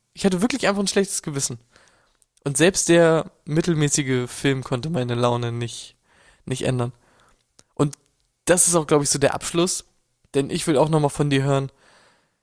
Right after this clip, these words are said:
was ist eigentlich los mit den Leuten? Weil ich kann's ja teilweise nachvollziehen, auch Obi-Wan und so, die Serie, fand ich auch nicht geil. Aber die Leute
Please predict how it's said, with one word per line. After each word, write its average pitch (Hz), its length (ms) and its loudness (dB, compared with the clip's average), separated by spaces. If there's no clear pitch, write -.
was 156 140 2
ist 151 60 2
eigentlich 147 220 0
los 156 200 0
mit 131 100 -2
den 120 120 -4
Leuten? 120 360 -4
Weil 135 260 2
ich 147 120 -6
kann's 175 260 0
ja 151 120 4
teilweise 139 640 0
nachvollziehen, 131 800 0
auch - 240 -2
Obi-Wan 151 600 2
und 139 140 -4
so, 135 320 0
die 135 80 -2
Serie, 127 440 0
fand 151 240 -2
ich 147 160 -6
auch 151 220 0
nicht 147 220 -4
geil. 131 360 -2
Aber 143 140 -6
die 143 120 -6
Leute 147 560 2